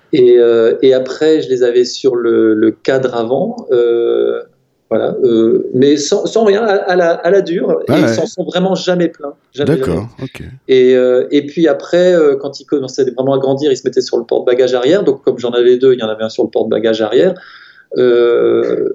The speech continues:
Speaker 1: et puis j'ai jamais eu de soucis. Euh, ils se, enfin, ça s'est toujours bien passé, euh, ça a duré longtemps, la scolarité, quand même. <laughs>
Speaker 2: Ouais, ouais, mais c'était des trajets de combien de,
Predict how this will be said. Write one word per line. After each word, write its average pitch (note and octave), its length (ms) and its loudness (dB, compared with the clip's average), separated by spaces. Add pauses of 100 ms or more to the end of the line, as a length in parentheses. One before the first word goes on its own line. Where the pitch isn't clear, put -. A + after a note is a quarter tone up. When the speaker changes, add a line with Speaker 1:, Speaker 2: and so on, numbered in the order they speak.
(160)
Speaker 1:
et C3+ 160 2
puis F#3 420 2
j'ai C#3 140 -2
jamais B2 240 0
eu C3+ 60 0
de B2+ 60 -8
soucis. - 520 -14 (120)
Euh, G2+ 760 2 (1700)
ils B2 140 2
se, - 260 -2
enfin, A#2 200 -2
ça A2+ 160 -2
s'est A2 160 -2
toujours A#2+ 200 0
bien A2+ 200 -2
passé, A2+ 400 0
euh, A2+ 260 2 (220)
ça - 160 -12
a G2+ 40 -8
duré G2+ 180 0
longtemps, C#3+ 260 -2
la G3 100 -2
scolarité, A#2 580 -2
quand G#2+ 140 -12
même. B2 160 0
<laughs> - 340 -2
Speaker 2:
Ouais, D3 200 2
ouais, F3+ 80 0
mais E3+ 100 0
c'était B2+ 300 -2
des A#2 100 0
trajets G#2+ 300 -2
de G2+ 160 -2
combien G2 360 -2
de, F#2 280 -4